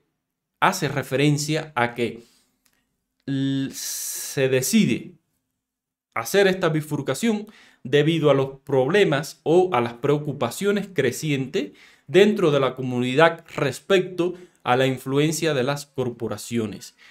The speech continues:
y a la poli-, a la política restrictiva del uso de marcas, además de otras decisiones internas.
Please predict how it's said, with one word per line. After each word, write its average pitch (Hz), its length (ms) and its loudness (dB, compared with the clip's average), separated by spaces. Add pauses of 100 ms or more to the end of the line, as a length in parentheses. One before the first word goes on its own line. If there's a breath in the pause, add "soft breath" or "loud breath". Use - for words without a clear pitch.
(220 soft breath)
y 208 320 0
a 123 100 4
la 127 220 2
poli-, 131 400 0
a 127 160 6
la 123 180 4
política 151 720 0
restrictiva 151 1000 -2 (260 loud breath)
del 127 200 2
uso 147 460 -4
de 117 240 -2
marcas, - 720 -4 (320 loud breath)
además 139 640 2 (100)
de 156 460 -2
otras 156 580 0
decisiones 123 880 -4 (280)
internas. 104 1000 -2